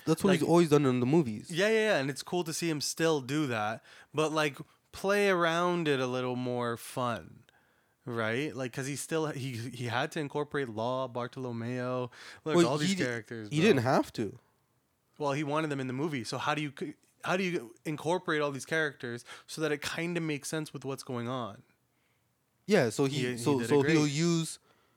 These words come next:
Speaker 1: he'll use the characters that he wants to use in the most recent arcs.
Speaker 2: Yes, but what I mean is, like, one of the funny, one of the funny, like, justifications is Law. Like, when, when we see Law show up, and then he's like, "Law, what are you doing here?"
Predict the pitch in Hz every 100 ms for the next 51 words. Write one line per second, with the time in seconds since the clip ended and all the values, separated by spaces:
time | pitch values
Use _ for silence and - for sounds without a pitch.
0 | _ _ _ - 143 143 170 185 175 -
1 | 143 131 - 123 123 120 113 120 113 117
2 | - 113 113 113 113 113 107 104 - _
3 | - 123 113 110 - 113 - 113 107 139
4 | 104 _ - - _ - - - - 147
5 | 147 107 - 143 151 156 165 180 175 160
6 | 135 123 113 - _ - - 139 131 127
7 | - 127 135 127 123 _ 151 160 151 -
8 | 139 139 127 117 123 - 123 117 - 127
9 | 131 120 135 120 117 117 101 - _ _
10 | - - - 131 120 131 123 135 139 156
11 | - 190 127 120 147 147 - 131 110 104
12 | 117 _ - - - - 147 143 139 135
13 | - 156 131 131 123 120 160 170 156 165
14 | 190 180 165 131 123 107 117